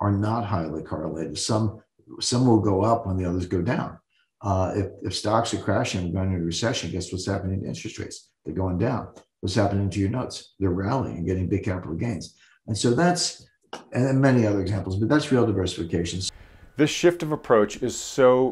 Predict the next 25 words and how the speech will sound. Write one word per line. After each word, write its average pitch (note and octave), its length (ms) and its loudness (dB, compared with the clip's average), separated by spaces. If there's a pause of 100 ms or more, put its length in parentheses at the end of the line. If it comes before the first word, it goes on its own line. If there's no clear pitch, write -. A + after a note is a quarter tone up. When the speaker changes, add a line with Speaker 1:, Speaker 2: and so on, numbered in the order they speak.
Speaker 2:
critical A2+ 500 2
that F#2+ 220 -2
Grant B2+ 260 2
Williams A#2 420 2
thinks G#2+ 240 -4
determining A#2 580 0
how A#2 300 0
to D#3 80 0
manage C#3 300 -2
your B2 100 -2
portfolio A#2 600 2
this E2+ 240 -6
year E2 320 -4 (540)
and E3 280 6
your C3 120 4
choice A#2 380 0
of F#2 80 -8
who G3+ 360 0
to C3 80 4
manage F2 380 -4
it, E2+ 200 -6 (320)
you B2+ 300 2
or A2+ 220 2
a A2 40 2
professional, A2 680 2